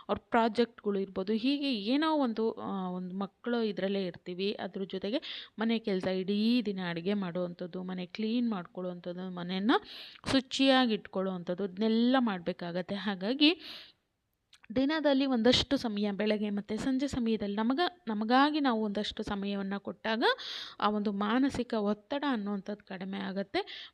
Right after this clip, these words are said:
ಮತ್ತು ಉಳಿದಂಥ ಕೆಲಸಗಳನ್ನು ರೆಗ್ಯುಲರಾಗಿ ಆರಾಮಾಗಿ ಸಮಾಧಾನದಾಗಿ ಮಾಡ್ಕೊಂಡು ಹೋಗೋದಕ್ಕೆ ಅದು ಕೂಡ ನಮಗೆ ಹೆಲ್ಪ್ ಆಗುತ್ತೆ. ಆ, ಹಾಗಾಗಿ ನಾನು ಬೆಳಗ್ಗೆ ಮತ್ತು ಸಂಜೆ ಒಂದು ಹತ್ತು ನಿಮಿಷನಾದರೂ ಒಬ್ಬಳೇ ಆರಾಮಾಗಿ ಕೂತ್ಕೊಳ್ಳೋದಕ್ಕೆ ಇಷ್ಟಪಡ್ತೀನಿ. ಇದರಿಂದ ಏನಾಗುತ್ತೆ, ಸ್ವಲ್ಪ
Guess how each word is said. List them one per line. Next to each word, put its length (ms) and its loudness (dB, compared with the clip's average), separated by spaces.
ಮತ್ತು 360 -4
ಉಳಿದಂಥ 380 -2
ಕೆಲಸಗಳನ್ನು 720 -4
ರೆಗ್ಯುಲರಾಗಿ 720 -4
ಆರಾಮಾಗಿ 760 -6
ಸಮಾಧಾನದಾಗಿ 880 -6
ಮಾಡ್ಕೊಂಡು 540 -6
ಹೋಗೋದಕ್ಕೆ 440 -6
ಅದು 200 2
ಕೂಡ 260 -6
ನಮಗೆ 320 0
ಹೆಲ್ಪ್ 440 0
ಆಗುತ್ತೆ. 760 -2
ಆ, 40 4
ಹಾಗಾಗಿ 500 2
ನಾನು 260 0
ಬೆಳಗ್ಗೆ 360 0
ಮತ್ತು 320 -2
ಸಂಜೆ 420 -2
ಒಂದು 240 -4
ಹತ್ತು 320 -6
ನಿಮಿಷನಾದರೂ 720 -2
ಒಬ್ಬಳೇ 580 2
ಆರಾಮಾಗಿ 680 0
ಕೂತ್ಕೊಳ್ಳೋದಕ್ಕೆ 640 -6
ಇಷ್ಟಪಡ್ತೀನಿ. 680 -6
ಇದರಿಂದ 400 -4
ಏನಾಗುತ್ತೆ, 400 0
ಸ್ವಲ್ಪ 380 2